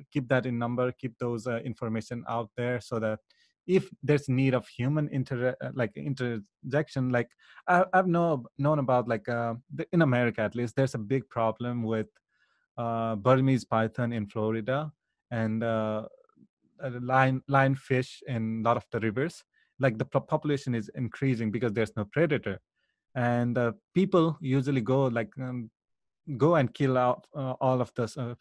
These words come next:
python. They just go and kill. In ca-, like, of course, uh, everybody would say killing isn't bad, but when there is, like, uh, when there's no prey or, like, the, there's no predator for those snakes,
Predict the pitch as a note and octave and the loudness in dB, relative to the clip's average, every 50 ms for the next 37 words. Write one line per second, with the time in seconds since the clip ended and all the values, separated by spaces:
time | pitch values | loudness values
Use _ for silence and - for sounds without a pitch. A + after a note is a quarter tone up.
0 | _ - D3 C#3 C3 - A2 G2 F#2+ - _ _ - A#2+ B2+ C3+ D3+ D3 - - | _ 2 2 2 2 0 -4 -6 -8 -10 _ _ -2 0 2 2 0 0 0 2
1 | C#3 C#3 C3 A#2+ A2+ - D#3+ C#3+ G#2+ G2+ - _ _ _ _ _ _ _ _ _ | 2 4 4 2 0 -2 -2 -2 -2 -2 -6 _ _ _ _ _ _ _ _ _
2 | _ - F#3+ G3 G3+ G3 - F3+ C#3+ C3+ C3 B2+ C3+ D3+ C3+ - - - - - | _ -2 2 2 2 4 4 2 2 4 2 2 2 0 0 -2 -6 -16 -10 -8
3 | D#3+ - - G3+ G3+ E3+ - - C#3 C3 B2+ - D3+ C#3+ D3 C3 C#3 C3+ C#3 C3 | -8 -4 0 2 2 2 2 2 2 2 2 2 0 0 0 0 0 0 0 0
4 | B2 - - B2+ - - - F#3 F3 F3 E3+ D3 C3 B2+ A#2 A2 A2+ A2+ A2 G#2 | -2 -2 -2 -4 -2 -2 0 0 0 0 0 0 0 -2 -2 -2 -4 -4 -4 -2
5 | G2 F#2 C3 C#3 B2+ A#2+ B2+ C3+ D#3 D#3+ - _ _ _ _ _ _ _ _ - | -2 0 2 4 4 4 2 0 -2 -6 -10 _ _ _ _ _ _ _ _ -4
6 | - D3+ D3+ C#3+ D3+ D3+ A#2 C3 D3 D#3 D3 D3+ D#3 D3+ C#3+ B2+ - C3+ B2 - | 0 0 2 2 0 0 2 2 2 2 2 2 2 0 -2 -2 -2 -4 -4 -2
7 | - B2+ A#2 A2+ A2+ A2 A2 A2+ A2+ A#2 A#2+ B2+ C#3+ C#3 C#3+ C#3+ - C3+ C3+ B2+ | -2 -4 -2 -2 -2 -2 -4 -4 -6 -8 -8 -6 -4 -4 -4 -6 -4 -4 -4 -4
8 | A#2 - _ - - - C3 C#3+ D#3 D3+ D3+ D3 C#3+ C#3 - - C3+ B2+ B2 B2 | -4 -6 _ -12 -8 -4 -2 0 0 0 0 -2 -4 -6 -8 -6 -6 -4 -4 -4
9 | A#2+ A2 A2 A#2 A2+ G#2 - - A2 - _ _ _ _ _ _ - B2 A#2+ - | -4 -4 -4 -6 -6 -6 -8 -14 -20 -20 _ _ _ _ _ _ -6 -6 -6 -4
10 | B2 C3 D3 D3 C#3 C#3 B2 - - - E3+ F3 E3 D#3 - C#3+ C3+ C3 - - | 0 0 0 0 0 -2 -4 -2 0 0 2 2 2 0 0 0 -2 -2 -2 -4
11 | A#2+ G#2+ A#2 A2+ A2 G2+ - - - - - - C#3 D3+ D#3+ D#3+ D3+ - - | -4 -2 -2 -4 -4 -6 -8 -14 -16 -18 -10 -6 -4 -2 -2 -4 -6 -10 -14